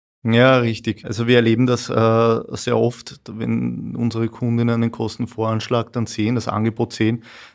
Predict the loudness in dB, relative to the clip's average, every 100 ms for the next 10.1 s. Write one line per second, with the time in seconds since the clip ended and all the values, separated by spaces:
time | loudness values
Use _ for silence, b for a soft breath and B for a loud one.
0 | _ -4 -2 0 -2 -2 0 0 -2 0
1 | 0 2 2 2 0 0 2 2 0 2
2 | 0 0 -2 -2 0 -2 -2 -4 -2 -2
3 | -2 -4 -4 -2 -2 -2 -2 -2 -4 -10
4 | B B B -2 4 4 4 2 -2 -2
5 | 0 -2 -2 -2 0 0 0 0 0 -4
6 | -4 -4 -4 -8 -6 -4 -4 -8 -20 b
7 | b b _ -6 0 2 0 -4 -16 -12
8 | -4 0 0 0 -2 -2 2 4 4 B
9 | B B -14 2 2 4 4 4 4 0